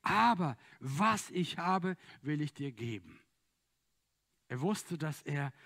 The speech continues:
mit dem Heiligen Geist für diese Herausforderung, vor der er jetzt stand, das hat, was er braucht. Und was hatte er zu geben? Heilung? Ja,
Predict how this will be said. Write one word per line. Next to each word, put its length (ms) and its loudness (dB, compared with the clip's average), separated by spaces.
mit 220 -2
dem 180 -4
Heiligen 420 0
Geist 560 -6
für 180 -4
diese 360 2
Herausforderung, 880 0
vor 200 -2
der 80 0
er 80 0
jetzt 200 -2
stand, 400 -4
das 240 -4
hat, 160 -2
was 180 -6
er 100 -6
braucht. 520 -10
Und 160 0
was 220 2
hatte 220 2
er 240 -2
zu 140 -8
geben? 380 -6
Heilung? 460 -2
Ja, 540 0